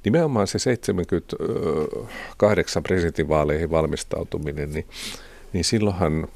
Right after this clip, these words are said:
ö, Kekkosen tu-, tuo vaalitunnus oli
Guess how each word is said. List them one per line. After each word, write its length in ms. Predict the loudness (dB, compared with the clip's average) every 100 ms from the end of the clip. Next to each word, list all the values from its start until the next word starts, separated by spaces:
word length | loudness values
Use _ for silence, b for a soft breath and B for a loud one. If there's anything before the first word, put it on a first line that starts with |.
| B B B B B -14 -10 -6
ö, 200 | -4 -4 2
Kekkosen 400 | 2 2 -6 0
tu-, 360 | 2 2 0 -4 -6 -6 B B B B -2
tuo 320 | 0 2 -2 -6 2
vaalitunnus 600 | 4 4 2 0 0 -4
oli 280 | -6 -6